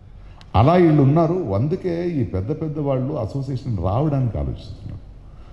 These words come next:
ఆ తర్వాత భవనం, భవనం, అదొకటి మాట చెప్పి మిమ్మల్ని భోజనానికి వదులుతాను. భవనం అంటే ఏంటండి మూవీ ఆర్టిస్ట్ అసోసియేషన్కి?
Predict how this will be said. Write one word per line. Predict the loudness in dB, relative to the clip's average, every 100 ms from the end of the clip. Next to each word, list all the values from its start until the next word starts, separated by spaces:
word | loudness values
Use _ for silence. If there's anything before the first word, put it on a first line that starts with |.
| 0 4
ఆ |
తర్వాత | 6 8 6
భవనం, | 6 6 6 6 6
భవనం, | 8 6 6
అదొకటి | 4 2 0
మాట | 2 2
చెప్పి | 2 0 2
మిమ్మల్ని | 4 4 4
భోజనానికి | 4 4 4 2 0
వదులుతాను. | -2 -4 -8 -12 -16 -10 -10 -8 -12 -12 -8 2
భవనం | 4 6 4
అంటే | 2 2 4 4
ఏంటండి | 2 0 -2
మూవీ | 0 0 0
ఆర్టిస్ట్ | -2 -4 -4
అసోసియేషన్కి? | -2 -2 -4 -6 -10 -8